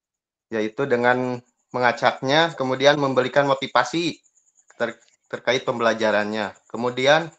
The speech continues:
yang kedua, Pak, perubahan yang terjadi dalam diri setelah mempelajari.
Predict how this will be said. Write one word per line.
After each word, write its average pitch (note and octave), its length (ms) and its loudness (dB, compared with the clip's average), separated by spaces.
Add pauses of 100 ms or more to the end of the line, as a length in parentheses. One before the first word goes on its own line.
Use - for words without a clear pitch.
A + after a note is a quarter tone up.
(120)
yang A#2+ 80 -8
kedua, C#3 400 0
Pak, - 240 -4 (640)
perubahan C3 560 2
yang C3+ 160 -2
terjadi A#2+ 560 -8
dalam A#2+ 240 -8
diri A2+ 260 -10
setelah A2+ 460 -12
mempelajari. A2+ 480 -12